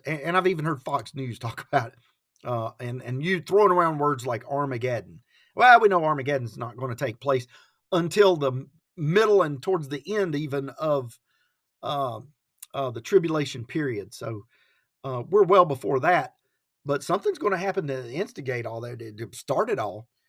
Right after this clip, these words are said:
And this stuff going on in Israel, boy, it sure is fitting like a glove, is it not?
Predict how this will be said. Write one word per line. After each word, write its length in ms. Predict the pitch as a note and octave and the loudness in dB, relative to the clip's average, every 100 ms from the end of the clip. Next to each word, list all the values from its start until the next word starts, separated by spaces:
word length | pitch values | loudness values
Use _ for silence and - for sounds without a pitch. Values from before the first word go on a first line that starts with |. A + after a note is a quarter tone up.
| _ _ | _ _
And 160 | B2 C3 | -10 -2
this 120 | F#3 | 0
stuff 220 | G#3 F3+ | 0 -2
going 200 | G3 F3+ | -2 -2
on 140 | F3 D3+ | -4 -4
in 100 | D3 | -2
Israel, 340 | G3+ G3 E3 | 0 2 0
boy, 260 | B2 F#3 F#3+ | 0 2 2
it 60 | |
sure 300 | - G3 F#3+ | 2 2 6
is 160 | F#3+ F3 | 4 2
fitting 300 | - - F3+ | -2 -4 -2
like 200 | F#3 F3+ | -4 -4
a 60 | |
glove, 420 | D#3+ F#3+ F#3 B2 A#2 | -2 0 2 -2 -6
is 120 | A2 | -10
it 100 | A#2 | -8
not? 220 | D#3 G#3 | -6 -6